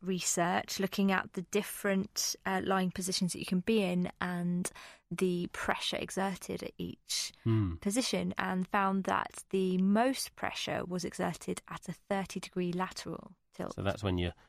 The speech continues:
Speaker 2: slightly on your side, not
Speaker 1: Yeah.
Speaker 2: when you're all the way on your side.
Speaker 1: Yeah, as opposed to when you're flat on, yeah, as you say, which you would expect to have the highest level of pressure, but apparently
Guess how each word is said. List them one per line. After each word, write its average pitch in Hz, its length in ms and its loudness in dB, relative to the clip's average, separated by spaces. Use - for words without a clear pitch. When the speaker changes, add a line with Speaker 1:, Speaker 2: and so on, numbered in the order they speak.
Speaker 2:
slightly 117 520 4
on 95 160 4
your 90 80 0
side, 85 420 -2
not 101 260 6
Speaker 1:
Yeah. 87 60 -2
Speaker 2:
when 92 140 4
you're 87 120 4
all 95 160 8
the 87 60 2
way 78 100 2
on 78 120 0
your 73 80 -4
side. - 340 -6
Speaker 1:
Yeah, - 220 -4
as 196 160 0
opposed 190 520 -2
to 190 180 0
when 185 140 0
you're 185 160 0
flat - 340 -4
on, 170 360 0
yeah, 170 240 0
as 175 160 -8
you 170 60 -4
say, 175 280 0
which - 300 -4
you 180 60 2
would 180 60 0
expect - 340 0
to 185 60 -10
have 180 100 -4
the 175 80 -8
highest 180 340 -4
level 170 180 -4
of 170 120 -8
pressure, 175 360 -10
but - 160 -14
apparently 170 540 -4